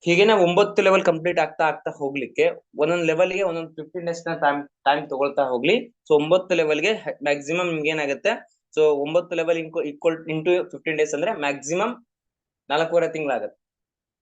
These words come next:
ನಾಲ್ಕೂವರೆ ತಿಂಗಳಂದ್ರೆ ಹೆಚ್ಚೇ ಹೇಳಿ, ಹೆಚ್ಚೇ ಹೇಳ್ತೀನಿ ನಿಮ್ಗೆ, ಒಂದ್ ಆರು ತಿಂಗಳು, ಸಿಕ್ಸ್ ಮಂತ್ಸ್ ಟೈಮ್ ತಗೊಳ್ಳಿ ಸ್ನೇಹಿತರೆ.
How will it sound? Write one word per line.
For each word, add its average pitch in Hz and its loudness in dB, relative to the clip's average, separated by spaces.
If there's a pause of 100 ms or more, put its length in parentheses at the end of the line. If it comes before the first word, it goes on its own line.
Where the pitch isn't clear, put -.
(360)
ನಾಲ್ಕೂವರೆ 175 0
ತಿಂಗಳಂದ್ರೆ 180 -4
ಹೆಚ್ಚೇ 170 -2
ಹೇಳಿ, 180 2
ಹೆಚ್ಚೇ 165 -6
ಹೇಳ್ತೀನಿ 170 -2
ನಿಮ್ಗೆ, 165 -4
ಒಂದ್ 180 -4
ಆರು 147 2
ತಿಂಗಳು, 120 -14
ಸಿಕ್ಸ್ 190 -12
ಮಂತ್ಸ್ 185 -4
ಟೈಮ್ 156 0
ತಗೊಳ್ಳಿ 151 0
ಸ್ನೇಹಿತರೆ. 147 -2